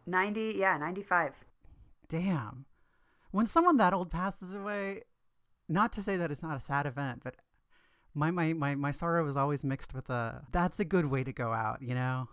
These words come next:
Speaker 1: Well, he, he, yeah, he lived a long and full life, and I think at the time, too, I, um, was thinking about this, you know,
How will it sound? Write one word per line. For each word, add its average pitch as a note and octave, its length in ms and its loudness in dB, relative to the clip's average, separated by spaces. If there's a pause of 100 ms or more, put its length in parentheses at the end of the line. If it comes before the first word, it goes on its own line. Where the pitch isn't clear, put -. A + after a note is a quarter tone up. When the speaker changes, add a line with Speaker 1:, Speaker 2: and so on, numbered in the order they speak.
(240)
Speaker 1:
Well, G#3 300 10
he, F#3 300 4
he, G3 340 -2
yeah, D#3+ 260 8
he G3+ 200 -2
lived F#3 240 2
a D3+ 80 2
long E3 420 6
and C#3+ 160 -6
full E3 340 -2
life, C#3+ 600 0
and C#3+ 580 -4 (220)
I D#3 60 -4
think F3 200 -2
at D#3+ 100 -2
the D3+ 80 -4
time, D3 440 0
too, D#3 280 -2
I, C#3 280 -2 (160)
um, D3 320 -2
was D3 160 -6
thinking D3 340 -8
about C#3 320 -2
this, C#3 300 -2
you D3 80 -10
know, C#3+ 240 -2